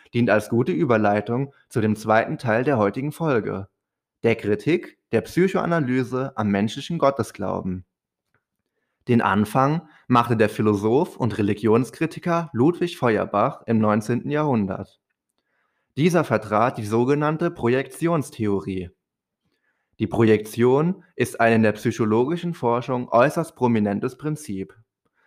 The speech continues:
Bei einer psychisch ablaufenden Projektion verhält es sich analog wie zu einer Filmprojektion auf eine weiße Leinwand. Auf eine leere Fläche wird ein Bild,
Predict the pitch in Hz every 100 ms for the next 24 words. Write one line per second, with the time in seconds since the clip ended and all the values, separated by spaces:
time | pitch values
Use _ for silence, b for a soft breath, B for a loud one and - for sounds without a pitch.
0 | _ _ _ - 117 120 120 110 - 185
1 | 190 120 104 104 107 113 107 110 123 123
2 | 123 113 101 101 - 107 107 131 170 _
3 | _ - 113 120 147 165 - 170 170 -
4 | - 123 110 104 123 190 - - - 143
5 | - 165 123 143 151 - 196 185 110 104
6 | 104 - 117 120 147 165 - 117 120 110
7 | 101 101 101 - 147 170 190 110 98 95
8 | 98 _ _ _ _ _ _ _ _ -
9 | 117 - 113 110 107 160 190 196 - 127
10 | 120 113 135 - b b 127 127 110 113
11 | 107 143 117 165 -